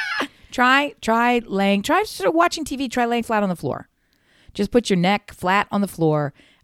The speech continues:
I think what you might benefit from is the illusion of traction. There's all kinds of ways you can get traction at home too,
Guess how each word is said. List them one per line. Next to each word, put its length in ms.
I 120
think 200
what 200
you 460
might 460
benefit 320
from 420
is 380
the 160
illusion 520
of 120
traction. 500
There's 140
all 100
kinds 240
of 60
ways 240
you 60
can 100
get 140
traction 360
at 80
home 260
too, 400